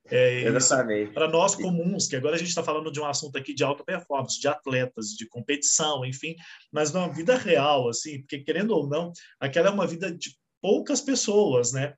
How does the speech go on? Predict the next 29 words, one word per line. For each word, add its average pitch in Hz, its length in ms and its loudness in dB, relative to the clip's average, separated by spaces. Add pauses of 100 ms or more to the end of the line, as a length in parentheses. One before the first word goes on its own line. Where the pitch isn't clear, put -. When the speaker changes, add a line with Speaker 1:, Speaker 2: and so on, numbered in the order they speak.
(380)
Speaker 1:
E 127 160 0
aí, 139 260 2
Speaker 2:
Uhum. 240 60 4
Speaker 1:
ali 113 200 2
é, 294 180 -2 (180)
é 135 120 0
uma 139 120 -2
realidade 165 600 2
muito 170 180 -6
diferente 180 560 -2
da 135 120 0
nossa, 113 480 -2 (120)
ali, 113 160 -12
ali, 113 260 -10
aqui, 113 160 -8
Speaker 2:
E 117 80 -12
Speaker 1:
como 123 240 -10
pessoas 131 360 0
comuns, 113 560 -4
né? 101 100 -8
Speaker 2:
Ô, - 280 -6
ô, - 20 2
Rodrigo, 135 400 2
e, 113 280 -6
e - 40 -12
quem 156 200 -2
nos 160 220 -4
escuta 113 360 -8
também, 98 640 -2